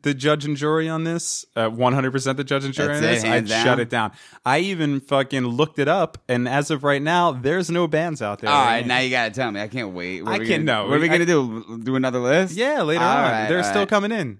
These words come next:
Speaker 2: All
Speaker 1: Th-,
Speaker 2: right.
Speaker 1: we only just went through round one. There'll
Speaker 2: Why
Speaker 1: be,
Speaker 2: can't I know?
Speaker 1: there'll be multiple rounds of
Speaker 2: All
Speaker 1: this
Speaker 2: right.
Speaker 1: contest.
Speaker 2: Yeah, true, true.
Speaker 1: We, last time we had about thirty names. We went through 'em.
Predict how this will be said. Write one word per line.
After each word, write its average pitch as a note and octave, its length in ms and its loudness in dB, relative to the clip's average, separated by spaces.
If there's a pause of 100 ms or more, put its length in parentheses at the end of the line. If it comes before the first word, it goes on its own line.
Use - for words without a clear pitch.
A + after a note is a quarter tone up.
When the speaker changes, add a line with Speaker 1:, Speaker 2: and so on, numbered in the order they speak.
Speaker 2:
All - 80 -4
Speaker 1:
Th-, F3 80 -2
Speaker 2:
right. D2+ 60 -4
Speaker 1:
we A#3 120 0
only C#4+ 220 -2
just F#3 200 -4
went E3+ 160 0
through D3+ 120 0
round C#3+ 320 2
one. F3 220 -2
There'll D#3+ 220 2
Speaker 2:
Why G3 180 4
Speaker 1:
be, G3 80 -6
Speaker 2:
can't G#3 200 -4
I F#3+ 120 -2
know? G3 360 -10
Speaker 1:
there'll E3 160 4
be F3+ 200 -2
multiple D3+ 720 0
rounds A#2+ 420 2
of A2 100 -4
Speaker 2:
All A2 60 -6
Speaker 1:
this A2 140 -2
Speaker 2:
right. - 80 -4
Speaker 1:
contest. A#2+ 380 0
Speaker 2:
Yeah, C3+ 160 -2
true, G#2 340 -8
true. - 180 -16
Speaker 1:
We, F3 140 2
last E3+ 320 2
time F3+ 220 -4
we E3 80 -4
had D#3 160 -2
about C#3+ 260 -2
thirty C3+ 260 -4
names. C3+ 640 -6
We A#2 80 -2
went A#2+ 220 0
through C3 260 0
'em. D#3 140 -4